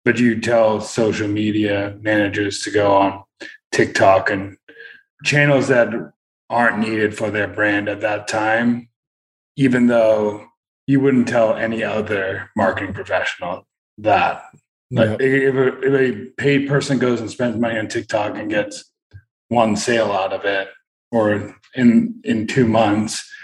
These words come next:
Speaker 1: you're gonna tell them to shut that channel down. But you
Speaker 2: Okay.
Speaker 1: tell social media managers, "Hey, we need to be present on these channels."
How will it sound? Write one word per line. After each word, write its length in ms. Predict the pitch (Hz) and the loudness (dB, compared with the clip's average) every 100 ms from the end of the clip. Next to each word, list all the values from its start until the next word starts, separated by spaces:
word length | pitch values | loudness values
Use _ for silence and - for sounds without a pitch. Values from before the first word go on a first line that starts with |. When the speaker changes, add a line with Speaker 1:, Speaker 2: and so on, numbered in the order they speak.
| - - _ _ - | -18 -20 _ _ 0
Speaker 1:
you're 100 | 143 | 2
gonna 160 | 127 | 2
tell 160 | - 123 | 2 0
them 160 | 117 | 2
to 100 | 110 | -2
shut 300 | 107 - 110 - | 0 0 0 -2
that 200 | 104 - | -4 -2
channel 260 | 107 98 | -4 -4
down. 480 | 92 107 104 95 - - | -4 -4 -2 -6 -10 2
But 240 | 110 104 120 - | 2 2 -8 0
you 180 | 120 | 2
Speaker 2:
Okay. 140 | 107 113 | 2 4
Speaker 1:
tell 160 | 120 | 2
social 360 | 110 131 120 120 | 4 2 2 0
media 300 | 110 113 107 | -2 -2 -2
managers, 680 | 104 101 101 104 98 - _ _ | -2 -4 -4 -6 -6 -8 _ _
"Hey, 400 | - 120 101 101 113 | 2 2 2 -2 0
we 80 | |
need 140 | 113 113 | 2 2
to 60 | |
be 140 | 107 107 | 2 -2
present 460 | - 113 104 92 | 2 2 2 -2
on 120 | 95 98 | -6 -8
these 180 | 92 | -8
channels." 840 | 82 - - - - - - - | -8 -6 -6 -8 -12 -14 -18 -20